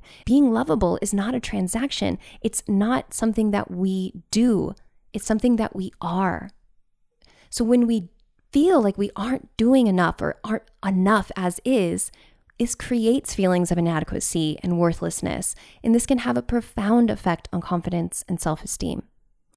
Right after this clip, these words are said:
And this is where control comes in to cope with feelings of inadequacy and worthlessness. You start to try to control your environment, control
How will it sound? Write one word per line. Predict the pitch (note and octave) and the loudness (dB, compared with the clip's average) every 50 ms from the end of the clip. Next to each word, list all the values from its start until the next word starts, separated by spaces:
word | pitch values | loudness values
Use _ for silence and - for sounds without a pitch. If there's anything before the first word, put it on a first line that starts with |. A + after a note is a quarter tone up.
| _ _ _ _ _ _ _ | _ _ _ _ _ _ _
And | - G#3 G#3 A3 | 0 2 4 4
this | D4 F#4 F4 F4 - - - | 4 4 4 2 2 0 -2
is | A3 G#3 | 0 0
where | G#3 G#3+ | 0 0
control | - A3 G3 - F#3+ F3+ | 0 0 0 2 2 2
comes | - - G3+ G3+ F3+ | 4 2 2 2 2
in | F3 D#3+ E3 F3+ - | 2 2 0 0 -2
to | - - | -6 -10
cope | - - - - G3+ G3+ - | -10 -6 -2 0 0 0 0
with | A3 - - | -2 -4 -4
feelings | - - F#3 E3+ E3+ E3+ F3 - | -4 -4 -2 -2 0 -2 -2 -4
of | F3 | -4
inadequacy | E3+ - - E3+ E3 - - - - E3 - - E3+ | -6 -6 -6 -6 -6 -6 -6 -6 -6 -6 -4 -4 -4
and | E3 E3 | -2 2
worthlessness. | F3 G3 G3+ F#3+ - - - - - - - - - - - - - - | 2 2 2 2 0 -4 -6 -6 -6 -8 -8 -6 -8 -10 -10 -12 -12 -10
You | F#3 F3+ | -8 -4
start | - F3+ F3+ - | -2 -2 -2 -2
to | F#3+ - | -2 -4
try | - F#3 F#3 | -4 -4 -4
to | F#3 F#3 | -4 -6
control | - - G3 F#3 - - - - G#3+ G#3+ A#3 B3+ B3 G#3+ F3+ - - - - - _ _ _ _ _ | -4 -4 -2 -2 -2 -4 -4 -2 2 4 6 8 8 8 8 6 2 -4 -10 -14 _ _ _ _ _
your | - F3 F#3 F#3+ | -4 0 2 2
environment, | F#3+ F3+ F#3 F#3+ G#3 G#3+ G3+ F#3 E3+ C#3+ - - - - - - - - | 2 2 2 4 4 4 4 2 2 0 -2 -6 -8 -14 -20 -20 -20 -6
control | - - G3+ F#3+ - - - F#3+ G3+ A3 A3+ G#3 F#3 E3+ D#3+ F3 - | -2 0 0 0 0 0 2 4 6 8 8 8 6 6 4 2 -2